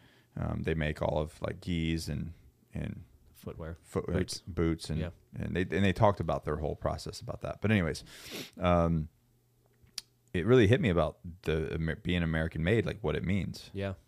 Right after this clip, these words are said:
Speaker 1: Like, listening to that podcast, and I
Speaker 2: Yeah.
Speaker 1: was like, "Holy shit, man! It's, it's more than just the product."
Speaker 2: Yeah.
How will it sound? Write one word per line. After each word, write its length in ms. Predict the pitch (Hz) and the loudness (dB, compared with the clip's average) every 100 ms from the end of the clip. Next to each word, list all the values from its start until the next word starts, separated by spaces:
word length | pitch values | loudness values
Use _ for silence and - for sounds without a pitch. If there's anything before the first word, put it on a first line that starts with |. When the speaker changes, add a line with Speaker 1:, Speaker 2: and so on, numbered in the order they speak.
| - | -14
Speaker 1:
Like, 100 | - 82 | -10 -6
listening 280 | 87 - | -6 -4
to 60 | 69 | -4
that 20 | |
podcast, 520 | - 98 - - - | -2 -2 -2 -8 -6
and 80 | - | -6
I 20 | |
Speaker 2:
Yeah. 40 | 98 | -4
Speaker 1:
was 100 | - | -2
like, 160 | - | -4
"Holy 220 | - 95 87 | -2 -4 -2
shit, 320 | - 151 147 | -2 -4 -4
man! 220 | 160 85 | -6 -4
It's, 180 | 82 - _ - - | -6 -10 _ -20 0
it's 180 | - - | 0 4
more 340 | 104 117 151 | 8 12 12
than 140 | 120 95 | 10 6
just 200 | 92 - | 4 0
the 60 | |
product." 560 | 69 85 76 - - - _ _ _ - | 2 4 2 -2 -12 -20 _ _ _ -8
Speaker 2:
Yeah. 200 | 113 123 | 0 0